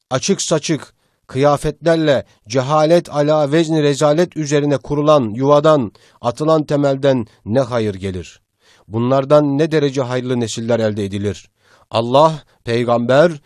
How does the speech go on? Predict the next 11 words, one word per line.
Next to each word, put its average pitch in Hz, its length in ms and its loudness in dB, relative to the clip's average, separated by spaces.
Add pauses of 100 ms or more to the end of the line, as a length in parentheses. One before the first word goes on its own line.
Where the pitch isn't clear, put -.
(140)
milli 127 460 2
anane, 143 680 2 (220)
asalet, 135 680 2 (260)
vakar 156 380 0
ölçüleri 135 580 0
nerede 156 300 4
kaldılar? 110 580 -4 (440)
Kısa - 240 -4
zaman 156 280 4
sonra 143 340 0
ise 160 440 2